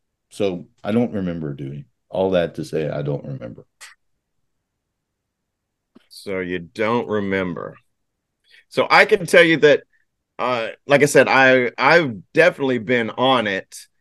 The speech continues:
Speaker 2: Um, and I don't think I rode it for, you know, years and years. And,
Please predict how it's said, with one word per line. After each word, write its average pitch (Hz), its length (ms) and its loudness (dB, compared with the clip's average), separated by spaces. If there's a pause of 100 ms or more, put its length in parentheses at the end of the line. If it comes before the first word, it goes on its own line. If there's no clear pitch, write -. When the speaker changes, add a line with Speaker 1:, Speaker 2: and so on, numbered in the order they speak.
(360)
Speaker 2:
Um, 107 600 -2 (1600)
and 113 520 0
I 113 140 0
don't 131 260 0
think 135 280 0
I 110 220 2 (140)
rode 117 500 0
it 104 160 0
for, 95 380 -4 (100)
you 95 180 -10
know, 85 60 -10
years 117 460 4
and 98 140 -2
years. 110 680 0 (1300)
And, 120 680 2